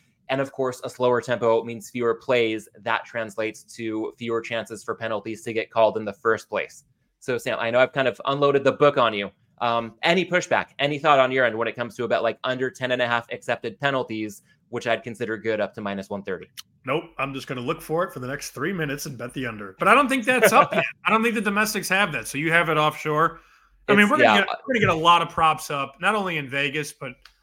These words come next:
Speaker 2: you know, the domestics are gonna put 'em up. We're gonna see what happens at the Superbook tonight. Circa puts theirs up on Friday, and then I imagine there's gonna be some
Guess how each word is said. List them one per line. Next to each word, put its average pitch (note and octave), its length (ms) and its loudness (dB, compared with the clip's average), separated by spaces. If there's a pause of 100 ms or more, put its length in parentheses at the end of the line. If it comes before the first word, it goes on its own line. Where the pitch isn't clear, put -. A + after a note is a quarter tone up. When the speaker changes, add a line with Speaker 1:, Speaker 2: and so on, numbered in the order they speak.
(200)
Speaker 2:
you D3+ 80 -4
know, C3+ 120 -2
the B2+ 100 -6
domestics D3 520 -6
are C#3+ 60 -8
gonna C3+ 140 -12
put C#3+ 180 -6
'em C#3 120 -8
up. C3 200 -2 (480)
We're D#3+ 100 -2
gonna D#3+ 160 -2
see G3+ 220 -2
what G3 120 0
happens E3+ 400 -2
at C#3+ 60 -12
the - 60 -16
Superbook C#3 580 -6
tonight. C#3+ 420 -4 (720)
Circa F3+ 400 -4
puts F3 240 -6
theirs E3 260 -2
up D3 160 -4
on B2 160 -8
Friday, D#3 580 -4 (440)
and D3 100 -6
then D3+ 120 0
I D3+ 120 4
imagine D#3 540 2
there's D#3 260 0
gonna D3 200 -6
be D3 240 -4
some B2+ 440 -8